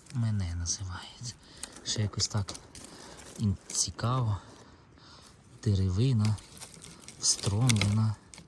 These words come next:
між грибами. Хм.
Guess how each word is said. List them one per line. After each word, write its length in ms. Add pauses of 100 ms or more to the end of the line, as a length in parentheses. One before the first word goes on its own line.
(520)
між 460 (200)
грибами. 840 (1500)
Хм. 60